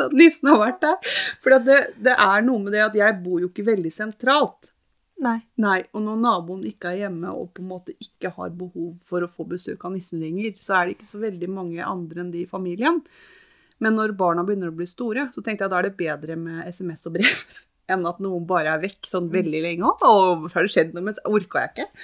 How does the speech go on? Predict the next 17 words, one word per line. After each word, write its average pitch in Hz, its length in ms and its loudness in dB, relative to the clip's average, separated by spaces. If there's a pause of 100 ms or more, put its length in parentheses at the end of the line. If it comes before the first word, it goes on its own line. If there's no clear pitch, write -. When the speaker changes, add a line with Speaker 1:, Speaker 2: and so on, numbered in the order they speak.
(120)
Speaker 1:
<laughs> - 280 -4
Så. - 160 0
Speaker 2:
Og - 720 -10
det 226 80 -2
er 320 80 -4
litt - 80 -14
trist - 320 -8
at 262 80 -6
den 240 160 -8
tida 208 240 -8
er 226 80 -8
over 190 380 -8
også. 427 180 -8
Speaker 1:
Ja. 226 220 -2 (420)
Speaker 2:
Litt 247 160 -6
deilig, 226 380 2
og 214 220 0